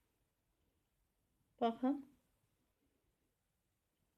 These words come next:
Dört ve katlarından oluşuyor arkadaşlar bu bağlamalı lastik. Bir kalın ip de göstereyim dedim.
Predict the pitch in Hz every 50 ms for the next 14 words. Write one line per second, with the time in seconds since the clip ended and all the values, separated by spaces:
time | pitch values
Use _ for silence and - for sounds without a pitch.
0 | _ _ _ _ _ _ _ _ _ _ _ _ - - _ - _ - - _
1 | _ _ _ _ - - 320 359 359 359 - 269 262 269 269 269 269 254 262 -
2 | 269 262 262 262 262 262 262 262 254 247 233 214 202 - - 220 - - 208 196
3 | 202 208 202 202 208 - 208 - 208 208 220 - - 220 208 208 214 220 208 214
4 | 220 226 226 226 233 226 226 226 226 220 220 220 214 214 202 220 220 - 262 254
5 | - 285 285 285 285 285 277 285 285 277 277 285 285 285 - - 269 262 254 254
6 | 226 214 214 - - - 220 214 226 220 220 220 220 220 214 202 202 202 202 208
7 | 214 262